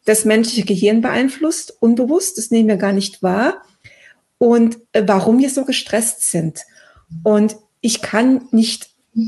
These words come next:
von neun bis fünfzehn, bis neun bis siebzehn Uhr irgendwie online sein im Chat oder von meinen Mitarbeitern verlangen, "Jetzt bist du mal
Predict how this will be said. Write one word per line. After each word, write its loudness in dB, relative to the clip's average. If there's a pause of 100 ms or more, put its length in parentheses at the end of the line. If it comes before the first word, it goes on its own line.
(280)
von 2
neun 2
bis -6
fünfzehn, -4
bis -2
neun 2
bis -4
siebzehn -6
Uhr 0
irgendwie 0
online 2
sein -2
im -2
Chat 0
oder 0
von -2
meinen 2
Mitarbeitern 0
verlangen, 0
"Jetzt -2
bist -2
du 0
mal 2